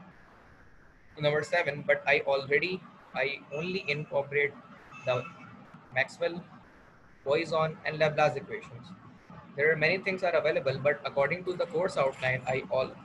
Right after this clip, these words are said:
I only incorporate Maxwell, Poisson and Laplace equation from chapter number seven. Now this is all from the chapter number seven. Comes to the chapter number eight, that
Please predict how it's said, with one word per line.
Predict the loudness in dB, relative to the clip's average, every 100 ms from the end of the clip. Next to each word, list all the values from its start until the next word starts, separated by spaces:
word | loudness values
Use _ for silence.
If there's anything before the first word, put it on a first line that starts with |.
| -6
I | -2 -2 -2 -6
only | -2 -2 -2
incorporate | -4 0 0 2 2 2 0 -16 -20 -20 -20 -8
Maxwell, | -2 -2 2 2 2 -12 -18 -18 -20 -20 -20 -20 -20 -20 0
Poisson | 2 2 2 0 0 -6
and | 0
Laplace | 0 4 2 0
equation | -6 -6 -4 -6 -6 -6
from | 0 0 0 -2
chapter | -2 0 -2
number | -2 -4 -6 -8 -20 -20 -20 -20 -20 -20 -18
seven. | -2 0 0 -6 -20 -20 -20 -20 0
Now | 4 4
this | 4
is | 0 -2 -8 -2
all | 4 4 4 -4 -12 -18 -20 -20 -20 -20 -20 -20 -20 0
from | 2 2 -2
the | -12 -2
chapter | -2 0
number | -4 -4
seven. | 0 0 0 4
Comes | 4 4
to | 0
the | 0
chapter | 0 0
number | -2 -2 0
eight, | -2 -2 -10 -4
that | -2